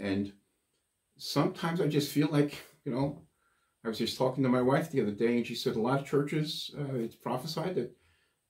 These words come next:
uh, you know, people are gonna turn cold. And I've seen a lot of that coolness going on today. They'll argue with you about certain, certain things. They don't really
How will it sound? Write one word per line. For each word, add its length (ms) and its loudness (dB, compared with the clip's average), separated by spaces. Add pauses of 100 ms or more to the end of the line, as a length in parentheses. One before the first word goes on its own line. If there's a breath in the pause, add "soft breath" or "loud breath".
uh, 600 -6
you 120 0
know, 280 0
people 240 2
are 60 4
gonna 160 4
turn 280 0
cold. 360 2 (240)
And 220 2
I've 180 6
seen 220 2
a 80 2
lot 260 4
of 60 2
that 180 2
coolness 480 4
going 300 -2
on 160 0
today. 400 -2 (580)
They'll 180 4
argue 340 6
with 220 4
you 100 2
about 280 4
certain, 400 -2
certain 300 0
things. 300 6
They 80 2
don't 200 2
really 360 6